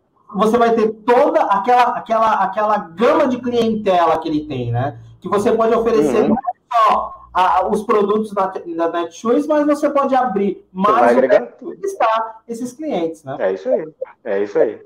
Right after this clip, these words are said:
Speaker 2: <laughs>
Speaker 1: É, é isso, por aí.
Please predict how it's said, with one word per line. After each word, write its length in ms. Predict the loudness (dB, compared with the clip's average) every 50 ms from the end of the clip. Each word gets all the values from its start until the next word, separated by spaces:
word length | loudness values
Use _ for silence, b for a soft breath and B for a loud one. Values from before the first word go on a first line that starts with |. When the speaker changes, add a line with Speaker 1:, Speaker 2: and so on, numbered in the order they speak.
| _ _
Speaker 2:
<laughs> 600 | -8 -8 -6 0 0 0 0 0 -6 -12 -14 -16 -16 _ _ _ _ _ _ -12 -6
Speaker 1:
É, 420 | -2 0 2 2 4 4 4 4 2 2 2 0 -2 -6 -8 -12 _ _ _ -20 -20 -20 -20 -20 -18
é 40 | -18
isso, 160 | -18 -18 -20 _ _ _ _
por 160 | -6 0 2 4
aí. 380 | 4 4 4 2 0 -4 -10